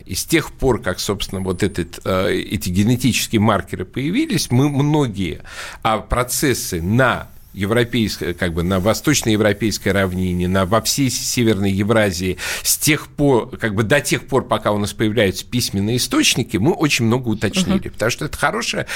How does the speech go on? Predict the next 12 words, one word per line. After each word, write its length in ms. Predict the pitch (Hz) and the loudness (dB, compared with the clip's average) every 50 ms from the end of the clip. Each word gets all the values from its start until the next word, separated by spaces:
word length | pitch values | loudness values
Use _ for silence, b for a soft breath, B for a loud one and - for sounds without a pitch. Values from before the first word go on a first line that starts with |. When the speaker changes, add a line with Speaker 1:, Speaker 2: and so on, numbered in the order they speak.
| B 127 | B -2
Speaker 1:
дополнительная 760 | 123 117 131 120 139 139 143 170 202 196 - 170 143 123 123 | -2 -2 0 2 2 2 2 0 -2 -2 -2 0 2 2 2
расшифровка, 840 | 113 107 - - - - - - 165 180 170 - - 160 139 127 B B B B B B B B - | 4 2 2 2 2 0 2 2 2 2 2 2 2 2 2 2 B B B B B B B B -2
а, 320 | 117 120 120 113 113 110 - | 0 2 4 2 2 2 0
археологии. 760 | 147 120 113 - 151 147 147 135 113 92 73 - - - - - | -4 -4 -2 0 2 2 4 2 2 0 -2 -8 -14 -18 -10 -6
То 80 | 82 | -4
есть, 240 | 87 95 - - - - | -4 -4 -4 -6 -4 0
и 320 | 170 175 190 202 - - - - - | 2 2 2 2 0 -8 -18 -4 0
очень 320 | - 220 240 - - 208 | 2 4 4 4 2 2
важно, 360 | 175 156 180 220 220 220 202 170 | 4 4 4 2 2 0 -2 -2
что 160 | - - 156 | 0 0 0
действительно 680 | 135 135 147 131 - 156 185 226 220 220 240 226 220 214 | 0 0 0 0 0 0 0 0 2 0 0 2 2 2
это 460 | 214 208 - 156 160 156 185 170 165 | 0 0 0 0 2 2 2 2 0